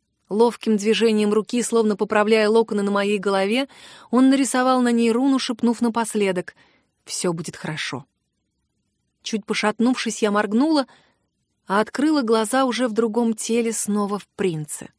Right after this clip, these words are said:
И меня обнимал король, крепко сжимая ребра принца. "Ну вот что", — выдал его величество, — "больше никаких обменов, я запрещаю, ясно? Это приказ! Вы", —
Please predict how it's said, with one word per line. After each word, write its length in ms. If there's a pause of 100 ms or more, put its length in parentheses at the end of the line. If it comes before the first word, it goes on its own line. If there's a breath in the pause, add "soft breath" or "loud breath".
(880)
И 120
меня 320
обнимал 440
король, 480 (480)
крепко 460
сжимая 500
ребра 320
принца. 580 (1120)
"Ну 220
вот 280
что", — 360 (600)
выдал 360
его 220
величество, — 640 (360 loud breath)
"больше 500
никаких 440
обменов, 540
я 280
запрещаю, 640
ясно? 640
Это 240
приказ! 580 (240 soft breath)
Вы", — 480